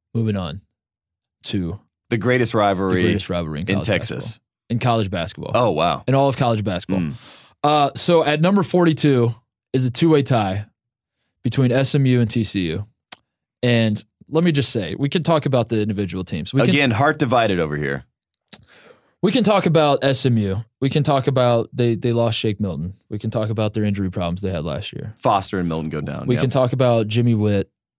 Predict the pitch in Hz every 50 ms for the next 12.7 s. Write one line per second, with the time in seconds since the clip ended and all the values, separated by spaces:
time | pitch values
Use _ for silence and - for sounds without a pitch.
0 | _ _ - 107 107 110 107 - 110 - 113 107 101 - 101 95 95 90 - -
1 | 98 95 98 95 95 90 92 - - - 113 107 107 104 101 95 90 101 98 95
2 | - - 104 101 95 95 92 92 90 90 - _ - - _ _ _ _ _ _
3 | _ _ _ _ _ _ - 104 92 - - 80 80 80 82 78 78 82 85 90
4 | 98 - 107 104 - - 123 120 - 117 107 104 98 95 - 101 92 87 87 92
5 | - - 87 82 87 85 76 - _ _ - - - _ - 113 117 - - 127
6 | 120 113 110 104 92 87 82 82 80 - - 131 143 147 143 143 143 143 131 123
7 | 104 92 90 92 104 107 - - - - 113 113 107 117 110 104 104 92 - 78
8 | 58 64 - - - - 87 82 78 - - - _ - - - - _ _ -
9 | 127 131 - 151 139 127 127 117 - 117 95 - - 110 117 107 131 120 139 131
10 | 127 127 123 120 110 127 120 113 107 117 107 104 101 107 101 98 98 95 95 95
11 | 90 95 90 85 85 90 - - 85 78 - - 67 67 60 - - - 85 76
12 | 73 80 - - - - - - - - - - 107